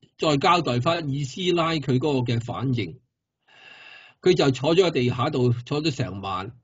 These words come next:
到到獻晚祭嘅時候，我從愁煩中起嚟，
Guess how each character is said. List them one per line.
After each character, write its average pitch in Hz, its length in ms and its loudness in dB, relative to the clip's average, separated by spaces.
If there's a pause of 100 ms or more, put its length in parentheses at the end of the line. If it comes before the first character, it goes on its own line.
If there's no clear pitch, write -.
到 170 120 -2
到 170 100 2
獻 165 380 2
晚 147 280 4
祭 165 160 2
嘅 151 180 6
時 117 240 -6
候， 117 300 -2 (720)
我 185 240 4
從 135 300 -2
愁 123 280 0
煩 135 240 0
中 196 180 4
起 151 220 2
嚟， 104 260 -2